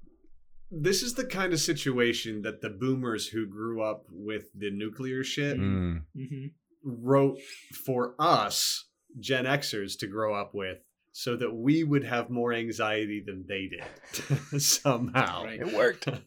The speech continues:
Speaker 1: It did. Thirteen watching this going, "Well, we're all gonna die." We got so cynical
Speaker 2: Figure it
Speaker 1: as a
Speaker 2: out.
Speaker 1: generation.
Speaker 3: Yeah. Um, okay. So the next scene is the first of, uh, the three scenes that I brought up in the, the opening.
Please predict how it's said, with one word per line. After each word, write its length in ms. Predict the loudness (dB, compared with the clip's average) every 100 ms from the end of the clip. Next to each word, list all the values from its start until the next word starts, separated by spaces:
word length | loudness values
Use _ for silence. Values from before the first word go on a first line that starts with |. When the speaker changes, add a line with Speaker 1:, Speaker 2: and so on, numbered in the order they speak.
| -10 -10 -12 _ _ _ -2
Speaker 1:
It 200 | -2 0
did. 460 | 0 6 6 6 4 -6 -8 -8 0
Thirteen 560 | 2 4 4 4 4
watching 380 | 4 2 2 2
this 200 | 4 4
going, 280 | 6 8 10
"Well, 320 | 10 8 2 0
we're 120 | 4
all 140 | 8
gonna 220 | 10 10
die." 380 | 12 12 10 8 6
We 100 | 8
got 240 | 8 8
so 420 | 4 2 2 2 0
cynical 720 | 2 4 2 4 2 2 -2 _
Speaker 2:
Figure 300 | -6 -4 0
it 40 | 2
Speaker 1:
as 140 | 2
a 60 | 2
Speaker 2:
out. 60 |
Speaker 1:
generation. 680 | 0 -2 -2 -4 -6 -8 -12 -18 _ _ _ _ -2
Speaker 3:
Yeah. 280 | 0 0 0
Um, 400 | 4 4 2 -4 -2 2
okay. 260 | 4 2 0
So 400 | 2 4 4 2 -16 _ _ 0
the 100 | 4
next 300 | 4 2 0
scene 180 | 0
is 160 | 2 2
the 80 | 0
first 480 | -2 0 0 0 0
of, 300 | 0 0 -2
uh, 440 | -2 0 0 0 -2
the 100 | -4
three 220 | -2 -4
scenes 240 | -2 -2 -2
that 100 | -4
I 60 |
brought 260 | -4 -4 -4
up 100 | -6
in 160 | -8 -8
the, 120 | -10 -12
the 100 | -10
opening. 480 | -10 -10 -12 -14 -16